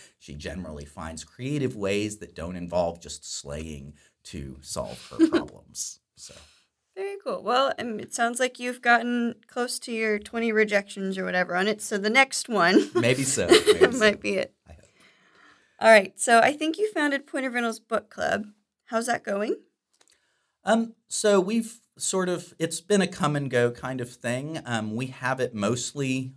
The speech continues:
Speaker 1: uh, online now, just a place on Workplace for people to share the books that they're reading and enjoying, and, you know, maybe give a little review here and there or a recommendation to other people.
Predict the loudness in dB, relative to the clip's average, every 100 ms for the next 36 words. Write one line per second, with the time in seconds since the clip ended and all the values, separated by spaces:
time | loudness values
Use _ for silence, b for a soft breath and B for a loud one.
0 | _ -8 -6 -6 -4 -2 0 0 -2 -2
1 | -4 -4 -8 -10 -10 -12 -12 -4 -4 -4
2 | -6 -8 -8 -8 -6 -6 -6 -6 -8 -6
3 | 0 0 0 -10 -12 -18 _ -12 -10 -12
4 | -10 -10 -10 -10 -4 -2 -2 -2 -6 -6
5 | -10 -6 -6 -6 -8 -6 -6 -4 -4 -6
6 | -6 -2 -2 -2 -6 -6 -4 -6 -6 -12
7 | B B B -6 -4 -2 -4 -2 -2 0
8 | 0 -2 -2 -6 -4 -2 -2 -2 -4 -2
9 | -2 0 0 0 -2 0 -2 -2 -8 -2
10 | -2 -2 -8 -10 -8 -2 -2 -2 -6 -12
11 | -10 -6 -8